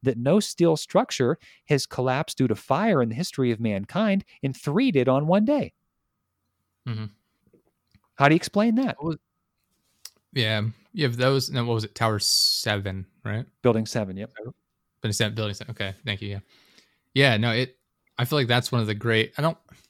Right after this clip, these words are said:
Speaker 2: I hate saying it like this because I feel like there's kind of a negative connotation when you say, like, conspiracy theory, uh, like, over the years, because they've used that to refer to a lot of different theories that actually have a lot of, like, uh, valid points to make.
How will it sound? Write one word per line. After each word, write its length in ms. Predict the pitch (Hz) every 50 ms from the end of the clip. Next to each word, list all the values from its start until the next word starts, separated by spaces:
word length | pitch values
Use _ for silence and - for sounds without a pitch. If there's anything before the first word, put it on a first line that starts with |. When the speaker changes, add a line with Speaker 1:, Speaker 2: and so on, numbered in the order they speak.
| - _ _ _ _ _ _ _ - _ _ _ -
Speaker 2:
I 60 | 139
hate 220 | 160 202 202 -
saying 260 | - - 120 110 113 113
it 80 | 117
like 160 | 123 117 113
this 320 | - 135 131 131 - - - _ _ _
because 280 | - 127 - - 127 117
I 60 | 120 110
feel 180 | - - 131
like 200 | 127 127 120 -
there's 180 | - 113 113 -
kind 120 | - 120
of 60 | 107
a 40 | 104 101
negative 320 | 101 101 104 104 98 -
connotation 640 | - - 113 104 101 98 - 101 98 95 - 107 104
when 80 | 104
you 40 | 104
say, 160 | 104 - 107 101
like, 120 | 98 - -
conspiracy 760 | - 107 - - - - 101 98 98 101 101 - 104 107
theory, 480 | 104 - - 113 117 123 127 127 127 - _ _ _ _ _
uh, 140 | 123 123 -
like, 180 | - 139 123 -
over 140 | 139 131 123
the 60 | 120
years, 160 | 120 120 107 -
because 220 | 110 - 107 104 -
they've 220 | 117 110 107 101 104
used 240 | 107 110 107 -
that 160 | - 107 107 -
to 60 | - 101
refer 220 | 98 - - 104
to 40 | 101 101
a 40 |
lot 200 | 98 101 98 101
of 120 | 101 98 101
different 360 | 107 101 - - 101 101 101 - _ _ _ _ _ _ _ _ _ _ _ _ _ _ _ _ _ _ _ _ _ _
theories 380 | - - - 143 127 123 120 107
that 100 | 120 110
actually 340 | 110 107 104 - - 117 101
have 300 | 92 101 98 98 98 104
a 60 | 113
lot 180 | 113 104 104 104
of, 80 | 104
like, 200 | 101 98 98 - - - _ _ _ _ _ _ _ _ _ _ _
uh, 240 | - 104 98 95 98
valid 340 | 107 101 107 104 101 98 - -
points 320 | - 104 101 101 - -
to 80 | - 101
make. 360 | 95 92 92 95 95 - -